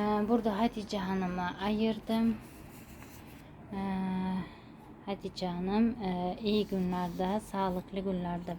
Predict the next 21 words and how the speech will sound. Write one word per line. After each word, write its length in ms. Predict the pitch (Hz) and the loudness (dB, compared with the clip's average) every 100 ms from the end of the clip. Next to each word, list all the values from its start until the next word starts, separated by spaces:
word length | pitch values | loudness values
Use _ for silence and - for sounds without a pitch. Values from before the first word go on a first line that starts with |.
| 208 | 0
büyütün 460 | 220 226 - 208 | 0 0 -2 -2
çiçeklerinizi. 880 | 202 196 - 196 190 185 185 180 185 - - - - - | -2 -6 -6 -4 -2 0 0 -2 -6 -14 -18 -18 -18 -2
Buradan 400 | 202 196 190 180 | 2 2 0 0
sevgilerimi, 1040 | 175 - 208 190 190 180 175 180 190 220 | -2 2 2 2 -2 0 0 0 2 2
selamlarımı 1040 | 220 - 185 175 175 170 170 170 175 202 220 208 | 0 0 0 0 -2 -2 -2 -2 0 2 0 0
gönderiyorum. 920 | 190 175 175 175 170 175 175 196 175 - - - - - - - - | 0 0 0 0 0 -2 0 0 -2 -6 -16 -16 -16 -14 -14 -14 -2
Ee, 40 | 208 214 208 | 2 4 4
bu 120 | 233 | 6
da 60 | |
Mehri, 400 | 233 233 240 220 233 233 - 214 | 8 8 8 6 4 2 0 4
Mehri 480 | 220 226 226 220 202 | 6 6 6 4 4
Hanım'a 580 | 202 196 185 180 175 - | 4 4 4 2 0 -2
ayırdım. 720 | 175 175 175 170 190 226 269 - - - | -2 0 0 0 4 10 10 10 -6 -2
Mehri 340 | 196 196 202 | 0 2 2
Hanım 420 | 190 190 185 180 | 2 2 2 0
da 140 | 180 180 | -2 -4
istemişti 800 | 196 - - 175 175 - - 185 | -6 -8 -6 -4 -2 -4 -6 -6
bu 180 | 180 160 | -6 -4
Düfenbahya'dan. 1120 | 180 180 180 180 170 170 - 170 - 202 262 - - - - - - | -4 -2 -2 0 -2 -4 -6 -6 -2 4 4 4 -6 -12 -14 -14 -2
Getirdim. 720 | 185 - 180 170 - 220 269 277 - - | 0 2 2 2 6 12 12 12 -2 -4
Şöyle. 540 | 180 175 170 190 262 | -4 -4 -4 4 4